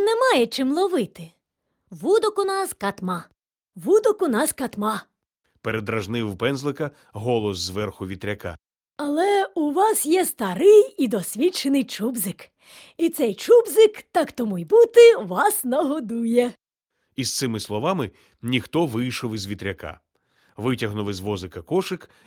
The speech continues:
Speaker 2: і почав обережно спускатися до річки.
Speaker 1: А ви не стійте, як боввани.
Speaker 2: Гукнув він через плече мишам і пензликові, що проводжали його поглядом.
Speaker 1: Миші зі мною.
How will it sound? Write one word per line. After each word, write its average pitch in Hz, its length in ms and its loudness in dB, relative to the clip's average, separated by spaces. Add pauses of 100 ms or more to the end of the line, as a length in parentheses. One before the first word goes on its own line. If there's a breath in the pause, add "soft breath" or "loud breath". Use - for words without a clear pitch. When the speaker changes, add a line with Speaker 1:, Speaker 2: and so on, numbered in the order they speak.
Speaker 2:
і 135 80 -4
почав 131 540 -4
обережно 127 600 -6
спускатися 95 680 -12
до 92 160 -6
річки. 80 400 -18 (220 soft breath)
Speaker 1:
А 247 140 -2
ви 196 160 -6
не 415 160 2
стійте, 226 440 -2
як 214 240 -6
боввани. 202 720 -2 (360)
Speaker 2:
Гукнув 120 560 -6
він 160 220 -4
через 104 300 -6
плече 107 500 -6
мишам 110 500 -6
і 113 100 -8
пензликові, 90 800 -8 (220 soft breath)
що - 240 -8
проводжали 104 600 -4
його 90 280 -8
поглядом. 80 600 -16 (320)
Speaker 1:
Миші 254 600 -2
зі 226 200 0
мною. 196 560 -6